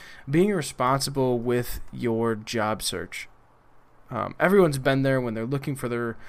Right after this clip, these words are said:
looking for a new job, or I guess not everyone, but if you are looking for a new job, it's mainly, mainly, the main thing I wanted to be talking about is you taking every single detail of the job requirements and of where the job is, of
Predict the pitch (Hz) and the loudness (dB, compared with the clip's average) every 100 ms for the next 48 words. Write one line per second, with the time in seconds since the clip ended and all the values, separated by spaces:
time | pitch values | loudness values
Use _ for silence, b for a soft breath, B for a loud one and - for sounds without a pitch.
0 | B B B 165 180 - 156 143 139 131 | B B B 2 4 2 0 2 0 2
1 | 120 120 120 131 143 - 120 101 117 117 | 2 4 2 2 0 2 2 2 -2 -2
2 | 104 101 123 165 151 160 135 135 123 113 | -4 -4 0 0 2 4 6 6 4 -2
3 | 120 117 110 107 110 107 110 107 101 104 | -6 -6 -6 -4 -6 -6 -2 -2 -2 -6
4 | 113 113 120 135 156 160 147 135 123 B | -6 -4 -2 0 2 2 0 0 -2 B
5 | B B B B 117 120 131 147 131 120 | B B B B -2 2 2 2 0 0
6 | 135 170 156 135 123 117 120 113 104 113 | 2 2 2 2 2 2 2 0 -4 -6
7 | 127 110 113 110 107 104 113 113 - - | -2 -2 -2 -2 -2 -2 -4 -6 -10 -10
8 | 135 165 175 160 139 - 147 156 165 143 | -2 2 2 0 -2 0 0 2 -2 -2
9 | 123 131 135 131 131 127 123 113 120 117 | -2 0 0 0 -2 -2 -2 -2 -4 -4
10 | 123 110 104 113 110 110 113 107 107 131 | -2 0 0 -2 -4 -4 -2 -2 -2 0
11 | 135 139 131 131 - 113 113 113 113 - | 2 2 -2 -4 -8 -6 -4 -4 -6 -14
12 | - - 131 120 123 123 123 110 101 131 | -16 -12 -4 0 0 -2 -2 -2 0 4
13 | 147 143 131 120 107 - | 6 6 2 -2 -4 -8